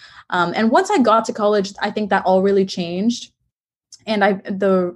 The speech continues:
I became more motivated, um, because I saw that I could really make a difference in the world and in the lives of others.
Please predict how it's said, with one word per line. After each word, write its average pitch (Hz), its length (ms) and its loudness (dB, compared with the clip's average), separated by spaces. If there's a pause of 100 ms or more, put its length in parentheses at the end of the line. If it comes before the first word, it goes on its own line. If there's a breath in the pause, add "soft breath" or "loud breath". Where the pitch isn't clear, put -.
(100)
I 196 100 -2
became 214 320 0
more 208 320 2
motivated, 180 800 2 (380 loud breath)
um, 180 420 0
because 196 240 -2
I 185 100 2
saw 185 260 2
that 190 100 0
I 180 80 2
could 180 180 -6
really 185 220 2
make 175 180 0
a 175 60 -4
difference 175 680 -6
in 185 140 0
the 165 80 0
world 175 380 2
and 175 80 -2
in 165 100 -4
the 165 100 -2
lives 165 440 -2
of 160 100 -8
others. 190 560 -2